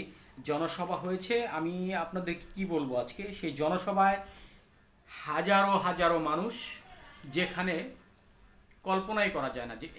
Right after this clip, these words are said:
এত পরিমাণে মানুষ হয়েছে তারা, যার কারণে বিএনপি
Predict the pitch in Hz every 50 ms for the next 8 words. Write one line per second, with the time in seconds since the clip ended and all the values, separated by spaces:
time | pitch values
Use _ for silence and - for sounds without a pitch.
0 | 165 170 170 - 220 208 202 226 214 214 208 214 202 190 165 139 139 139 135 -
1 | - 135 123 117 - 131 - 110 101 90 - - - - - - - - - -
2 | - - - - - - - - _ _ _ _ _ _ _ - - - - -
3 | - - - - - 139 185 180 196 208 - 226 226 220 226 233 233 240 262 269
4 | - - - - - - - - - - - - - - - 143 135 170 196 196
5 | 190 196 196 208